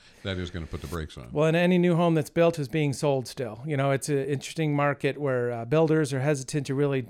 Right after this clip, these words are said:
Speaker 2: make the big plays, put a lot of homes on the market. But I, we just heard the other day that any home that's built is being sold. It's not like, uh, we have empty homes around here. <laughs>
Speaker 1: No. No, none of that going on.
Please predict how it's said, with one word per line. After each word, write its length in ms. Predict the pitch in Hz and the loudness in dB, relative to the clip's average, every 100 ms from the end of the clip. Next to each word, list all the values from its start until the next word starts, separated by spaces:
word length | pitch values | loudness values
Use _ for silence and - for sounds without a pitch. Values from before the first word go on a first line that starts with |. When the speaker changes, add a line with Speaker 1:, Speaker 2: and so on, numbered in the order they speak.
| - | -8
Speaker 2:
make 240 | 147 143 147 | -2 -2 0
the 80 | |
big 240 | 139 175 165 | 0 0 -2
plays, 400 | - 127 123 139 | -2 0 0 -2
put 140 | 139 | -2
a 40 | 123 | 2
lot 260 | 139 170 | 6 6
of 80 | 139 | 6
homes 260 | 135 127 123 | 2 0 -2
on 160 | 117 | -2
the 80 | 120 | -2
market. 400 | 117 117 147 123 | -2 -2 0 0
But 160 | 139 131 | 2 2
I, 80 | |
we 140 | 131 139 | 0 -2
just 180 | 135 - | -4 -2
heard 140 | 139 | 0
the 100 | 135 | 0
other 160 | 127 123 | 0 0
day 300 | 147 165 123 | 2 2 2
that 220 | 120 110 - - - _ | 0 -4 -12 -20 -20 _
any 220 | 170 196 | 2 4
home 180 | 175 185 | 6 4
that's 180 | 165 127 | 4 2
built 300 | - 156 123 | 4 4 4
is 80 | 120 | -2
being 220 | 147 120 | -2 -2
sold. 320 | 107 131 107 | 0 0 0
It's 140 | 113 - | -6 0
not 180 | 151 147 | 0 2
like, 240 | 135 131 | -2 0
uh, 160 | 131 127 | 0 2
we 80 | 127 | 0
have 140 | 127 | -2
empty 300 | 139 123 123 | -4 -6 -4
homes 280 | 117 117 113 | -2 -2 -2
around 260 | 107 107 | -6 -4
here. 220 | 117 127 - | -2 0 -2
<laughs> 280 | - - - | -8 -20 -10
Speaker 1:
No. 360 | 92 95 85 65 - 539 480 - | -4 -2 -2 -4 -8 -12 -14 -8
No, 300 | 98 87 73 | -4 -2 -2
none 180 | 78 101 | -2 0
of 80 | 98 | 0
that 140 | 92 | 0
going 220 | 82 76 | -2 -4
on. 160 | 71 69 | -6 -8